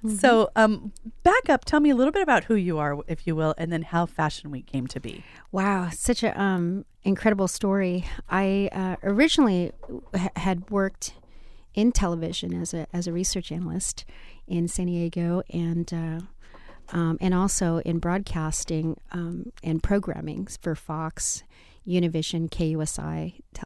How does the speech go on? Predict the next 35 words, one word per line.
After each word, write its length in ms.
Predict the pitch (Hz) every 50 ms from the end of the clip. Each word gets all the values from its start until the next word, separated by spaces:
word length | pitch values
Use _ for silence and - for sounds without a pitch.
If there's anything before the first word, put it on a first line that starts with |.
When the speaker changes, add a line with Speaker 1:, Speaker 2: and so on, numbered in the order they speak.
| -
Speaker 1:
And 160 | - 202 202 196
when 160 | 196 190 196
we 120 | 190 190
moved 320 | 185 185 202 226 226 214 -
to 100 | - 190
Orange 400 | - 180 175 170 165 160 - -
County 500 | - - 208 208 214 202 180 165 175 - - - - - - - - - - - - - - -
years 300 | - 185 180 175 170 -
ago, 460 | 185 165 - 156 151 147 143 143 185 - - - - - - - - - - - - -
um, 500 | - 185 185 180 175 170 165 165 165 - - - -
at 140 | - 185 -
that 200 | - 170 - -
time, 440 | - - - 247 240 233 220 214 196
there 100 | 196 185
was 340 | 196 185 175 - - - - - - - - - - -
no 240 | 220 214 220 220 226
other 100 | 226 202
broadcast 480 | 180 175 165 180 190 - - 196 -
that 80 | - 180
I 80 | 165
knew 180 | 160 180 175 165
of 180 | 160 160 - - - - - - - - - -
except 340 | - - 175 - - 202 -
for 80 | - 190
Disney. 520 | 180 - 262 302 - 269 185 175 180 185 - - - - - - -
Uh, 200 | - 190 185 180 180 -
Disney 300 | 180 214 208 208 240 233
at 100 | 233 226
the 80 | - 220
time 300 | - - - 185 175 180
was, 240 | 175 175 - - -
uh, 80 | 170 147
Disney 300 | - 185 185 - 208 -
Anaheim 400 | - 175 180 190 180 - 196 202
Sports. 580 | 208 - - - - 156 156 202 - - -